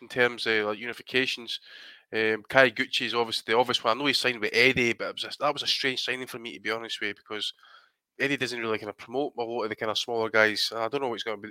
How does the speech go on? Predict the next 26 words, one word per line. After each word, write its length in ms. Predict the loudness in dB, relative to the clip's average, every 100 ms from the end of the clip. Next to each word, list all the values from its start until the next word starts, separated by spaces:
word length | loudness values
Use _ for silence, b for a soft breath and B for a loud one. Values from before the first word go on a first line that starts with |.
| -8
uh, 40 | -6
planning 280 | -2 -2 -2
to 220 | 0 0
do, 80 | 0
but 120 | 0
it's 180 | 2 0
a 40 |
unification. 680 | -2 -6 -2 4 4 2 -2 -10 B B B
He 80 | -4
holds 180 | 0 2
that 140 | 2
W 200 | 2 0
B 280 | 0 0 2
A 40 |
belt, 220 | 6 6
which 240 | 4 -2 -2
I 60 | -2
think 200 | -6 -4
it's 120 | -4
the 120 | 0
legit 340 | -2 -2 -2
one, 140 | -2 -4
to 80 | -2
be 80 | -2
honest 280 | 0 -2
with 200 | 0 -2